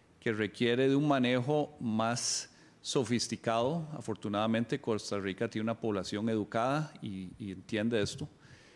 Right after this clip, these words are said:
Eh, y coincido con el señor ministro de que, en general, la población ha contribuido, pero tenemos que ser más disciplinados aún.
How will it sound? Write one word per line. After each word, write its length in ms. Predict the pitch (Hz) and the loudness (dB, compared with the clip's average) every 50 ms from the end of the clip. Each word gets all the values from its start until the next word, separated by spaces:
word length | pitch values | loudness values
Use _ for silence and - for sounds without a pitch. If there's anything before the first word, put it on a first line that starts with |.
| - _ _ | -20 _ _
Eh, 420 | - 110 110 107 104 101 101 98 - | -4 -2 0 2 2 0 0 -2 -2
y 160 | - 113 104 | -4 -6 -6
coincido 520 | 95 - - 104 101 95 - 113 107 113 110 | -4 -4 -4 -4 -2 0 0 2 2 2 2
con 200 | - 139 135 123 | 0 0 0 2
el 120 | 110 101 92 | 0 0 -2
señor 260 | - 104 98 104 107 | -2 -4 -2 -2 0
ministro 500 | 117 123 117 113 110 - - - 160 151 | 0 0 2 0 0 -2 -2 -2 0 2
de 140 | 127 104 - | 2 0 0
que, 320 | - 101 92 92 92 - | 0 -2 -2 -2 -4 -4
en 140 | 104 117 104 | -4 -4 -2
general, 560 | 101 110 101 98 92 98 110 117 135 160 151 - - - - - - _ _ | -2 -2 0 0 0 0 0 0 0 -2 -4 -6 -12 -20 -20 -20 -20 _ _
la 180 | - 110 104 - | -4 -4 -4 -2
población 560 | - 101 95 95 90 85 - 101 104 110 117 | -4 -4 -4 -4 -4 -2 -2 0 0 0 0
ha 100 | 120 117 | -2 -2
contribuido, 680 | - 139 127 113 - 147 143 131 127 120 127 151 151 147 - - | 0 -2 -2 0 0 2 4 4 4 4 4 2 0 -4 -6 -4
pero 180 | - 110 101 98 | -2 -2 -2 -2
tenemos 280 | - 107 101 107 113 - | -2 -4 -2 -2 -2 -2
que 120 | - 127 | -2 -2
ser 260 | - 143 135 135 135 - - | 2 2 0 0 0 -2 0
más 320 | 110 110 107 113 120 123 | 2 2 4 4 2 2
disciplinados 760 | 131 127 117 - 110 - 98 92 98 104 107 110 113 110 - - | 2 0 0 -2 -4 -4 -4 -2 0 0 2 2 0 -2 -4 -6
aún. 220 | - 95 85 82 | -6 -8 -8 -8